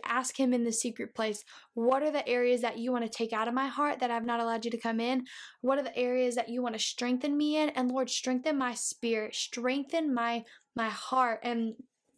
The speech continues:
I just wanna end with this verse. Um, you know, if y'all know the, the, the foundational verse kind of for Truly You,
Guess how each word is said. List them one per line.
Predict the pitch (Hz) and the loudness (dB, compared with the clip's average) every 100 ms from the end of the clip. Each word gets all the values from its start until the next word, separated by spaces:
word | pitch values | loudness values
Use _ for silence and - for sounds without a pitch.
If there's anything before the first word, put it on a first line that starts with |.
| - - | -12 -2
I | 247 | -2
just | 262 277 | 0 0
wanna | 269 - | -2 0
end | 240 226 220 220 - - - | -2 0 0 -4 -10 -20 -2
with | 247 240 | 2 2
this | 247 262 - | 4 2 0
verse. | 254 247 226 240 - - | 2 4 4 0 -4 -4
Um, | 247 247 226 220 226 226 - - - | 0 2 0 -2 -4 -6 -12 -20 -6
you | 247 269 | 2 4
know, | 254 | 4
if | 254 262 | 2 2
y'all | 262 320 339 | 2 2 0
know | 294 247 240 233 - _ - | 0 2 4 2 0 _ -14
the, | 214 220 254 247 240 - | -8 0 2 4 2 2
the, | 240 240 - | 2 0 -2
the | 214 240 226 226 - - 247 | 0 4 4 2 -4 -16 -16
foundational | - 262 262 226 254 254 - 302 285 | -4 0 2 2 2 2 0 0 0
verse | 233 240 226 226 | 0 0 0 -2
kind | - 233 226 220 | -4 -2 0 0
of | 220 208 | 0 0
for | 233 | -2
Truly | 226 240 233 233 | 0 0 0 0
You, | 226 220 220 | -2 0 0